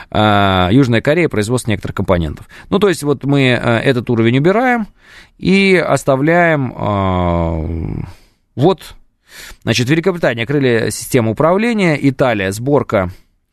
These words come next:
Нидерланды, детали фюзеляжа, системы связи. Австралия — закупки, участие, обслуживание. Норвегия — ракеты, системы вооружения. Дания — компоненты авионики, закупки, участие. То есть без этих стран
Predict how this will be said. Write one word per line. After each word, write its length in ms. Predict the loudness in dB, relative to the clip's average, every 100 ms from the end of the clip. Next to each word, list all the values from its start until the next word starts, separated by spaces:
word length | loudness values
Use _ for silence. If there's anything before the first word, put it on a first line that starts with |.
| _ _ -2
Нидерланды, 640 | 2 4 4 4 2 0
детали 300 | -4 0 0
фюзеляжа, 600 | -2 -2 0 2 2 0
системы 360 | -8 -4 -2 -2
связи. 640 | 0 2 2 0 -2 -2 -10 -4
Австралия — 520 | -4 -2 0 0 0
закупки, 400 | -2 -2 -2 -2
участие, 400 | 0 2 2 0
обслуживание. 520 | 0 2 2 4 2
Норвегия — 440 | 2 2 2 0 0
ракеты, 320 | 0 -2 -4
системы 260 | -2 0 2
вооружения. 400 | 0 0 0 2
Дания — 300 | 2 0 -2
компоненты 500 | 0 0 0 0 2
авионики, 480 | 4 4 2 -2
закупки, 380 | -2 -2 -2 -6
участие. 260 | -4 -4 -6 0
То 60 |
есть 100 | 2
без 160 | 4 4
этих 160 | 2
стран 420 | -2 0 0 -2